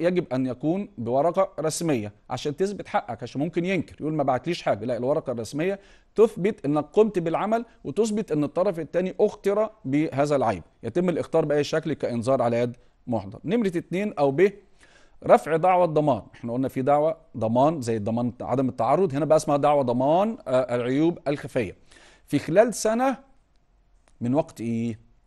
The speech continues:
البيع ولا التسليم؟ انا مش هعرف العيب الا لما استلم الحاجة،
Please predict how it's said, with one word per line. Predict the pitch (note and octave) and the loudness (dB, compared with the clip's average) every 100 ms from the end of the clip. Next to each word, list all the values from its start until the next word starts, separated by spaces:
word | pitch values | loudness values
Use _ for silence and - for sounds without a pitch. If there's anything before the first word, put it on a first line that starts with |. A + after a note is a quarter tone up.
| _ _ _ _ - | _ _ _ _ -8
البيع | A2 G#2 E3+ G#3 | -6 2 4 4
ولا | D#3 B2+ | 2 -2
التسليم؟ | A#2+ G#2+ - G#2+ G#2+ G#2+ _ _ _ _ - | -4 -8 -8 -6 -6 -8 _ _ _ _ -6
انا | A2 | -4
مش | A2 - | -6 0
هعرف | D#3+ B2+ G2 - | 2 2 -2 -10
العيب | G2+ G2+ C3+ D#3 | -10 -4 -4 -4
الا | C3+ | -4
لما | C#3 C3+ | -2 -4
استلم | - E3+ F3+ | -4 -4 -6
الحاجة، | F3 G#3 D3+ | -4 -4 -4